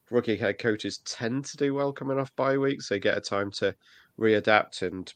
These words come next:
figure out their teams. Um, I do know a lot of people are on the Commanders this week, though. The R J Bell podcast that I listen to, they had the Commanders as one of their best bets for the week 'cause, uh, they're a lot better with Heinicke under, under center.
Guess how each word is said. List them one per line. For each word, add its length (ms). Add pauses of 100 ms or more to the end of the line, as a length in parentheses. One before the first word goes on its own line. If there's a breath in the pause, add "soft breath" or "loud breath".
(180)
figure 260
out 80
their 120
teams. 440 (520 soft breath)
Um, 340
I 100
do 240
know 220
a 40
lot 220
of 80
people 260
are 120
on 80
the 80
Commanders 360
this 220
week, 200
though. 260
The 180 (340)
R 120
J 160
Bell 220
podcast 400
that 80
I 20
listen 300
to, 200
they 140
had 100
the 60
Commanders 420
as 140
one 100
of 80
their 120
best 260
bets 180
for 120
the 80
week 260 (360 soft breath)
'cause, 300
uh, 300
they're 200
a 60
lot 240
better 240
with 140
Heinicke 420
under, 160 (220)
under 180
center. 540